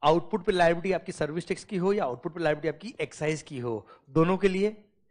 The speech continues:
सर्विस टैक्स और एक्साइज दोनों का सर्टिफिकेट मिलता है बेटा। इसलिए एक्साइज हो या सर्विस टैक्स हो, दोनों को एक ही अकाउंट में डाला जाता है। नाम क्या है? सैनवेट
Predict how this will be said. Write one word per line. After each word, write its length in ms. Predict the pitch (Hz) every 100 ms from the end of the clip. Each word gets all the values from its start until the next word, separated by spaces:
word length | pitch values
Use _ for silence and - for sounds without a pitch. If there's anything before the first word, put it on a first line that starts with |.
| _ _ _ - - - - -
सर्विस 400 | - 156 160 175 -
टैक्स 180 | 190
और 80 | 196
एक्साइज 260 | 147 180 160
दोनों 200 | 156 170
का 100 | 196
सर्टिफिकेट 360 | - 175 185 196
मिलता 180 | 196 214
है 60 |
बेटा। 260 | 214 226 214 - - - - - -
इसलिए 260 | 156 190
एक्साइज 420 | 214 156 - 185 160
हो 80 |
या 100 | 160
सर्विस 300 | 160 147 143
टैक्स 180 | 156 147
हो, 60 | 220 320 269 - -
दोनों 200 | - 185
को 100 | 190
एक 240 | 220 175 208
ही 120 | 226 -
अकाउंट 280 | 139 160 175
में 100 | 170
डाला 220 | 156 147
जाता 220 | 135 139 143
है। 60 |
नाम 180 | 139 147
क्या 140 | 180 175
है? 320 | 110 - _
सैनवेट 560 | - 165 175 220 339